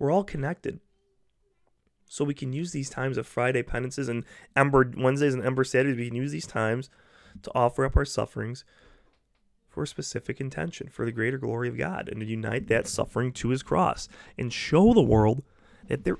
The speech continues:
is merit in suffering. We need to suck it up, <laughs> like I said. A-, and I, and I was reminded by somebody of the U S, uh, the U S Navy seals team motto. "If it doesn't suck, we don't do it." If it doesn't suck, we don't do it.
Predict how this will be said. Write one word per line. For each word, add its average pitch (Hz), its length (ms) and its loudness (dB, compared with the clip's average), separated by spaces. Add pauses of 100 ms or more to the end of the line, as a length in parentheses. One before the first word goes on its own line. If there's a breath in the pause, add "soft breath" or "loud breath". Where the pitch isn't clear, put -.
is 202 320 0
merit 113 400 0
in 110 80 -8
suffering. - 520 -6 (600 soft breath)
We 170 140 -4
need 185 200 -2
to 196 60 -4
suck - 520 -6
it - 180 -2
up, - 300 -6
<laughs> - 40 -4
like - 240 -2
I 165 60 8
said. - 460 0 (340 loud breath)
A-, - 240 0
and 151 100 4
I, 151 100 8
and 151 220 6
I 143 120 6
was 139 400 2
reminded 165 340 0
by 135 140 4
somebody 123 480 0
of 113 320 0 (400 soft breath)
the 127 160 0
U 143 200 4
S, 131 240 2 (180)
uh, 110 300 2
the 117 120 -4
U 131 100 4
S 127 120 0
Navy 120 160 0
seals 123 320 -2
team 113 260 -8
motto. 113 400 -2 (340)
"If - 160 -4
it - 180 -6
doesn't 160 320 6
suck, - 360 0
we 131 300 -2
don't 123 280 2 (120)
do 113 180 0
it." - 220 -20 (760)
If - 60 -16
it - 180 -10
doesn't 160 320 -4
suck, - 380 -10
we 120 180 -4
don't 117 300 -2
do 104 180 -6
it. - 120 -14